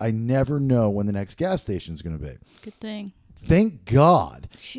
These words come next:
Speaker 2: No shit.
Speaker 1: If you ever take a road trip on the route that we're taking,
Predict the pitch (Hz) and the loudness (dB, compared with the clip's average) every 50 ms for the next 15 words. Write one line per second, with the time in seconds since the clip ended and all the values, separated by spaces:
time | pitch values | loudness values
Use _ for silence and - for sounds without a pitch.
0 | 262 - - - - - - - 143 135 - - 143 185 226 233 - - 147 151 | -14 -14 -16 -16 -18 -18 -6 -2 0 0 0 6 10 10 10 10 8 6 2 2
1 | 175 190 185 180 139 113 95 - - _ - - 143 135 - - - - 120 117 | 2 4 4 2 2 0 -2 -4 -8 _ 2 4 4 4 2 0 -4 -6 -4 0
2 | 107 117 135 151 156 147 - - - 110 92 76 80 - - - - - 117 117 | 2 6 6 8 6 6 4 -2 -4 -2 -2 -2 -4 -8 -8 -8 -4 -4 -2 -2
3 | 117 110 101 110 127 139 165 - - 131 101 - 95 101 117 139 156 147 - 143 | -2 -2 -2 -2 -2 -2 -2 -2 -2 -2 -2 -2 -2 -2 0 0 0 2 2 2
4 | 139 135 131 - 160 165 175 185 | 2 2 0 0 -2 0 0 0